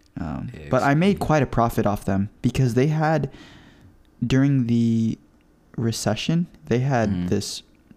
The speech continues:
Speaker 1: big, um, dip back, and then they, they came back. I bought in
Speaker 2: Yes.
Speaker 1: at around, in, like, June or
Speaker 2: Oh, yeah.
Speaker 1: March.
Speaker 2: Yeah.
Speaker 1: Yeah.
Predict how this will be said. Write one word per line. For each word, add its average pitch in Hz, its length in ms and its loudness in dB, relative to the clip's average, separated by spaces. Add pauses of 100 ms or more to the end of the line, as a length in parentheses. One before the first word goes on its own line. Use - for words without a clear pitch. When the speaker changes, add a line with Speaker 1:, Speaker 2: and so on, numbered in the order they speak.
(180)
Speaker 1:
big, 120 400 0 (500)
um, - 280 -6 (260)
dip 107 300 -2 (160)
back, - 460 -6 (160)
and - 140 -2
then - 220 -6 (160)
they, - 140 -6
they - 200 -6
came 104 220 -2
back. 92 260 -6
I 127 60 -2
bought 139 280 0
in 120 140 2
Speaker 2:
Yes. - 100 -4
Speaker 1:
at 92 100 -2
around, 71 460 -4 (200)
in, 113 80 0
like, 107 280 -4
June 110 460 0 (920)
or 87 180 -2
Speaker 2:
Oh, - 160 -8
yeah. 110 100 2
Speaker 1:
March. - 440 -4
Speaker 2:
Yeah. 90 280 -8 (380)
Speaker 1:
Yeah. - 200 -4